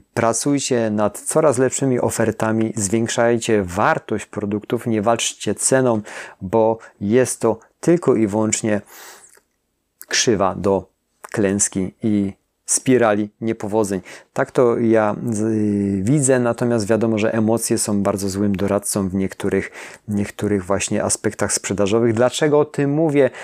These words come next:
Bo właśnie ten okres mniejszej sprzedaży, jakim jest lipiec, sierpień, powoduje to, że dużo sprzedawców robi naprawdę bardzo,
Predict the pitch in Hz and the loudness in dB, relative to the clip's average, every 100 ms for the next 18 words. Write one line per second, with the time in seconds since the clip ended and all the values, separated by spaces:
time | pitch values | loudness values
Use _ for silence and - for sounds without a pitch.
0 | - - 101 120 117 - - 98 123 139 | -16 -8 0 2 2 -4 -12 -2 2 2
1 | 131 117 104 - 113 110 120 - 117 104 | 0 -4 -6 -4 -6 -2 -2 0 0 0
2 | - 104 98 113 - - 117 - 110 117 | 0 0 2 2 2 2 -2 -2 0 0
3 | 123 107 104 98 90 110 143 120 - 123 | 2 -2 -2 -4 -2 -2 2 0 2 -2
4 | 123 - 104 - 101 104 107 107 104 110 | -2 -4 -8 -6 -2 0 0 0 -2 -2
5 | 101 107 107 - - 95 101 - 101 - | -2 -2 -2 -4 -6 -4 -4 -4 -8 -10
6 | - - 107 110 107 104 - 113 104 110 | -16 -10 -4 0 0 0 0 -2 0 -4
7 | - - - 92 113 135 120 117 110 | -4 -20 -14 -4 0 0 0 -2 -2